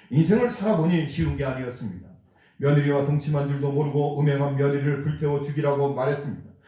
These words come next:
결국 자신의 나약함과 부족함을 깨닫게 된 유다였습니다. 그 사건 이후 유다는 다른 사람을 비난하기보다 누군가를 위해 자신의 목숨을 내놓을 수 있는 사람으로 변화했습니다.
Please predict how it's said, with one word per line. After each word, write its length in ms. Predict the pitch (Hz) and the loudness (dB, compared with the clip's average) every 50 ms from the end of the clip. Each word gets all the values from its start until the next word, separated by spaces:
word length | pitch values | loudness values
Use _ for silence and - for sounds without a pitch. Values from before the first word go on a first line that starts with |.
| - _ _ | -20 _ _
결국 320 | - 156 151 156 156 - - | 2 4 4 4 2 0 -2
자신의 400 | 143 143 - - 160 156 147 139 | -4 -4 -2 -2 0 0 0 0
나약함과 460 | 143 147 147 147 147 151 151 147 143 | 0 0 0 0 -2 -2 -2 -2 -2
부족함을 640 | 139 - 147 147 143 151 151 151 143 143 - - - | -4 -4 -4 -4 -2 -2 0 0 -2 -2 -6 -10 -8
깨닫게 360 | - 160 156 147 139 - 151 | -6 -4 -2 -2 -4 -4 -4
된 240 | 135 139 139 135 123 | -6 -4 -6 -6 -6
유다였습니다. 680 | 113 131 135 139 131 135 127 - - 110 - - - - - - _ _ _ _ _ - - _ - | -6 -2 0 2 2 2 2 0 -2 -6 -8 -8 -12 -16 -20 -20 _ _ _ _ _ -20 -20 _ -4
그 100 | - 156 | 0 2
사건 320 | 180 220 208 - 214 202 | 2 4 4 4 2 4
이후 180 | 190 180 170 156 | 4 2 2 2
유다는 320 | 160 160 160 160 151 139 | 2 2 2 0 0 -2
다른 200 | 127 135 151 151 | -2 -2 -2 -2
사람을 400 | - 156 147 147 151 147 135 143 | -2 -2 -4 -2 -4 -4 -6 -8
비난하기보다 920 | - 151 143 147 143 143 143 135 135 135 139 143 151 147 147 - - - - | -8 -8 -6 -6 -4 -4 -4 -6 -4 -4 -2 0 0 0 0 -2 -6 -8 -8
누군가를 480 | 135 135 147 147 139 143 143 139 139 | -4 -2 -2 0 0 0 0 0 0
위해 160 | 143 143 139 139 | 0 0 0 -2
자신의 420 | - 143 139 - 165 151 143 135 | -4 -6 -4 -2 -2 0 0 0
목숨을 600 | 170 - - - 214 196 196 196 196 - - - | -2 -4 -4 -4 -2 0 0 0 -2 -4 -8 0
내놓을 320 | 139 143 147 180 226 226 196 | 2 4 6 6 4 4 2
수 100 | - - | -2 -4
있는 140 | 190 180 175 | -2 -2 -2
사람으로 720 | - 170 170 160 156 147 139 156 160 151 - - - - - | -4 -2 -4 -2 -4 -2 -2 -2 -2 -2 -4 -8 -12 -20 -14
변화했습니다. 640 | - 110 107 104 110 107 104 - 107 92 85 - | -8 -6 -4 -2 -2 -2 -4 -6 -8 -12 -14 -16